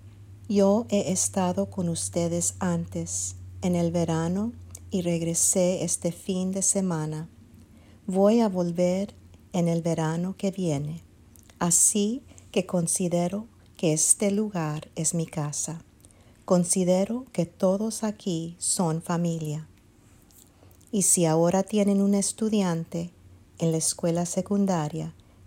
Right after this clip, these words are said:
que habla de su tío Kevin de África, saben de quién están hablando. Crecí y viví en el país de África por once años de mi vida.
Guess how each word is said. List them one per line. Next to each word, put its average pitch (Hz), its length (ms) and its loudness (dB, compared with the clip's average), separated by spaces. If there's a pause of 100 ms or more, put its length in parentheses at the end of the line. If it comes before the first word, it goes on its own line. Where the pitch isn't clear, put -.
que 160 140 2
habla 165 440 0
de 185 120 -4
su 202 180 -4
tío 196 300 0
Kevin 190 420 -2
de 196 120 0
África, 175 640 -6 (520)
saben 156 640 0 (320)
de 160 120 2
quién 151 280 -2
están 151 400 0
hablando. 151 580 -6 (1200)
Crecí 220 680 8 (260)
y 185 140 6
viví 175 560 4
en 180 160 4
el 165 140 4
país 165 520 2
de 190 160 2
África 170 680 -2 (220)
por 156 260 0
once 170 480 2
años 160 520 -2
de 156 120 0
mi 160 160 0
vida. 151 440 -4